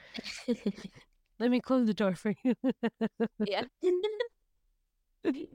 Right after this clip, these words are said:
Speaker 1: All I do, all I do, your napkin as you walk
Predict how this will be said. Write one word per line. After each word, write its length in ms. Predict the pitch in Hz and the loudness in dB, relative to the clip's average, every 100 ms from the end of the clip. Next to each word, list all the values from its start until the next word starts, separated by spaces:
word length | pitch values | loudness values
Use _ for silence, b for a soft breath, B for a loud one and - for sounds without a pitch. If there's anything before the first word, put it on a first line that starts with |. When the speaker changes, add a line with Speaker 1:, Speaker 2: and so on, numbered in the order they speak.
| - | -4
Speaker 1:
All 220 | 285 302 | 2 4
I 200 | 294 269 | 4 2
do, 220 | 285 285 254 | 2 0 2
all 220 | 226 233 | 2 2
I 80 | 233 | 2
do, 80 | |
your 300 | 226 214 185 | 2 2 0
napkin 420 | 180 170 - 185 180 | 2 0 0 -4 0
as 200 | 208 - | -2 0
you 120 | 208 190 | -2 2
walk 180 | 294 | 4